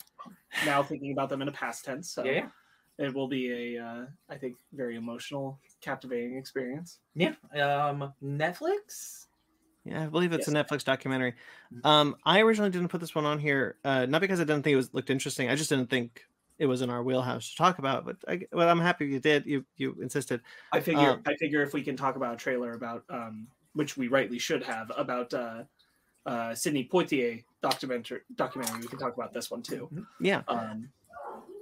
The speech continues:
Speaker 3: I'm excited for this. I watched the trailer earlier this morning, and I thought this looked really great. I think I love this documentary format. I really like that Robert Downey Junior in the documentary is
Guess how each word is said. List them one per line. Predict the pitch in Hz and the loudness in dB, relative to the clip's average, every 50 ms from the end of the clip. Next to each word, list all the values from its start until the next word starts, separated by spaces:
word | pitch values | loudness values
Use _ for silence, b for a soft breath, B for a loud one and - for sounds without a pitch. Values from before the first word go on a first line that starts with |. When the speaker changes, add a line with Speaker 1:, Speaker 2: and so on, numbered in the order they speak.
| - - - - - | -18 -20 -16 -6 2
Speaker 3:
I'm | - 170 196 202 196 196 175 - _ _ _ _ _ _ _ - | 6 8 8 8 8 6 2 -2 _ _ _ _ _ _ _ -2
excited | 156 143 - 143 127 120 120 127 | -2 0 4 4 4 4 4 2
for | 135 120 | 0 -2
this. | 120 120 127 - 127 | -2 -2 0 0 0
I | 131 | 2
watched | 131 135 127 127 - - | 2 2 2 0 0 -4
the | 127 | -4
trailer | - 135 120 120 123 123 120 - - - | -2 0 0 0 0 0 -2 -2 -2 -2
earlier | - 131 127 123 123 123 | 0 2 4 4 4 2
this | 123 123 - | 0 0 0
morning, | 127 123 120 123 123 123 | 0 0 2 2 0 -2
and | 110 117 | -2 -2
I | 127 | -2
thought | - 135 110 | -2 -2 -2
this | - 123 - | -2 -2 -4
looked | 135 127 - - | -4 -6 -4 -2
really | - 139 143 | -2 0 2
great. | 139 165 175 180 135 - - - | 4 6 6 6 6 2 0 -4
I | 135 135 | -4 -2
think | - - 151 139 - _ _ _ _ _ - | 0 0 0 0 -2 _ _ _ _ _ 0
I | 139 139 | 2 2
love | 135 135 143 143 139 143 - - - | 4 4 4 4 2 -2 -12 -12 -6
this | 147 131 - | -6 -6 -4
documentary | - - 123 120 - 131 123 123 123 123 123 | 0 0 0 0 -2 -4 -4 -2 -2 -2 -4
format. | 120 - - 135 131 135 131 131 127 - - _ _ _ - | -4 -2 0 0 2 2 2 2 0 0 -4 _ _ _ -4
I | - 127 127 | -2 0 0
really | 123 123 135 131 131 127 127 127 | 0 -2 -2 -2 0 0 0 0
like | 120 120 120 120 123 123 - - - _ b b b b b b b b b b b b b b _ _ _ _ - | 0 0 0 -2 -2 -4 -6 -12 -20 _ b b b b b b b b b b b b b b _ _ _ _ -4
that | 156 147 156 147 143 139 127 - _ _ - | 2 4 6 6 8 6 4 2 _ _ 6
Robert | 165 143 143 143 147 | 8 8 8 8 8
Downey | 147 147 143 139 | 6 8 8 6
Junior | 131 131 139 135 135 135 135 131 131 123 | 4 4 4 4 6 6 6 6 4 4
in | - - 147 143 143 | 4 2 2 4 4
the | 139 131 | 4 6
documentary | 139 139 139 - 151 135 127 127 131 131 127 123 | 6 6 6 6 4 2 4 4 4 4 4 2
is | 123 | 2